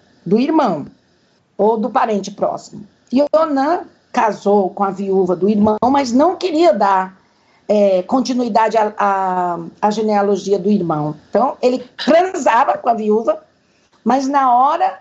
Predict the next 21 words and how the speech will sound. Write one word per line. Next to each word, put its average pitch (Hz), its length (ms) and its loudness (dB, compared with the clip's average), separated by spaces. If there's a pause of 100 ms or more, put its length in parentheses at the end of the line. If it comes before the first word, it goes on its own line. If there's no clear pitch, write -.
ele 208 120 -2
fazia 196 320 -2
sexo, 196 480 -2
ou 185 60 -4
fazia, 160 340 -4
tinha 190 180 -2
relações 180 380 0
sexuais 165 420 -2
com - 100 -8
a 175 40 -2
viúva, 202 400 2
na 247 240 4
hora 277 380 2 (480)
de 247 160 0
ele 208 340 4
ejacular, 208 760 0
ele 254 340 -2 (100)
ejaculava 240 680 0
fo-, 233 320 -2
na 254 160 2
terra. 202 460 -2